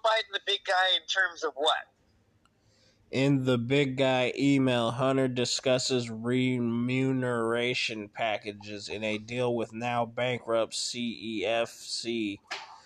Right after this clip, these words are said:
Speaker 2: China Energy Company, where Hunter Biden proposed an equi-, equity split resulting in twenty for H and ten held by H for the Big Guy.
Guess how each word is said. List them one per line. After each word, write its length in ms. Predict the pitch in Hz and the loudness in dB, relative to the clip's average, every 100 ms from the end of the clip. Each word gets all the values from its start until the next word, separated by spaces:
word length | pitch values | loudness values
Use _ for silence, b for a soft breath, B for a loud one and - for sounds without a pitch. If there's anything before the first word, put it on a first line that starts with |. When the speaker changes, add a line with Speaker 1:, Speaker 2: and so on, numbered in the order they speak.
| B B B - | B B B -8
Speaker 2:
China 420 | - 135 131 131 | -4 0 0 0
Energy 760 | 127 90 127 127 123 113 113 110 | 0 0 0 0 -2 -2 -4 -6
Company, 600 | - 127 113 107 98 95 | -2 -2 -2 -4 -6 -6
where 600 | 101 113 113 113 107 101 | -4 0 0 2 0 -2
Hunter 360 | - 135 135 123 | -2 0 0 0
Biden 520 | 120 123 127 123 117 | 0 0 0 -2 -6
proposed 640 | - 120 127 123 120 117 | -6 -4 0 2 2 0
an 160 | 110 107 98 | -4 -4 -4
equi-, 720 | 107 135 131 - 131 127 120 - - | -2 -2 -2 0 4 4 2 -4 -2
equity 540 | 127 127 127 117 107 | -2 0 0 2 0
split 760 | - - - 123 127 113 92 - _ b b b b _ | 0 -4 -6 -2 0 2 0 -6 _ b b b b _
resulting 560 | 113 113 127 123 - 123 | -4 0 0 0 0 0
in 180 | 117 110 | 0 -2
twenty 840 | - 139 139 135 135 131 127 127 - | -2 2 4 4 4 2 0 -4 -12
for 400 | - - 117 110 | -12 -2 0 0
H 640 | - 123 117 104 95 - - - | 0 0 2 0 -2 -6 -6 -4
and 460 | 113 110 104 87 | -2 -2 -6 -6
ten 380 | - 139 131 127 | -2 0 0 -2
held 420 | 123 123 117 117 | 0 2 2 0
by 260 | 110 110 - | -2 -2 -2
H 380 | 117 117 104 - | -2 -2 -2 -8
for 300 | - 117 110 | -4 -2 0
the 140 | 107 | -2
Big 420 | 101 110 113 98 | -4 -4 -4 -4
Guy. 420 | 78 58 50 50 | -10 -10 -12 -16